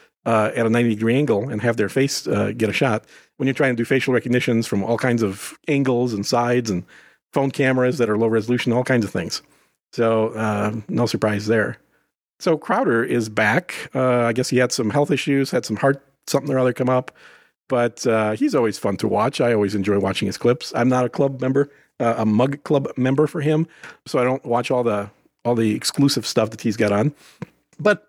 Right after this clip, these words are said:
I've always enjoyed his Prove Me I'm Wrong series, and he, he comes down to Austin where I'm at quite often to do those. So it's, it's always fun,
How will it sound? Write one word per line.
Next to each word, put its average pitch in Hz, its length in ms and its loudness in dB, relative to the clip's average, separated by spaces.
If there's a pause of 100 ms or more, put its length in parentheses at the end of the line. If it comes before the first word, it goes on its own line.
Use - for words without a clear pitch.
I've - 140 -2
always 151 200 2
enjoyed 123 360 0
his 107 360 0
Prove 131 260 -2
Me 123 80 2
I'm 107 200 0
Wrong 107 180 2
series, 101 340 0
and 98 120 0
he, 104 220 0 (380)
he - 80 -6
comes 127 240 -2
down 120 180 0
to 117 140 0
Austin 110 320 -2
where 104 120 2
I'm 107 140 2
at 104 260 -2
quite 117 200 2
often 101 240 -4
to - 80 -8
do 104 100 2
those. 98 240 -2
So 113 120 2
it's, - 180 -4
it's - 200 -2
always 101 220 0
fun, 101 240 0